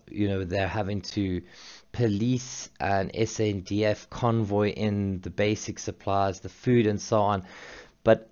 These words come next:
thankfully, it remains reasonably isolated. And what was an attempted coup is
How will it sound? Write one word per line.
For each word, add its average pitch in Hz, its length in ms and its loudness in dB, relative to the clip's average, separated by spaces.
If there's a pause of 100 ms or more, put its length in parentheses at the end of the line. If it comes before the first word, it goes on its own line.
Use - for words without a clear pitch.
(160)
thankfully, 160 840 4
it - 180 -4
remains 98 680 0 (220)
reasonably 117 720 2
isolated. 95 880 0 (760)
And 107 420 4 (460)
what 113 800 4 (680)
was 107 500 4
an 104 120 0
attempted 156 760 0
coup 190 520 0 (680)
is 113 420 -2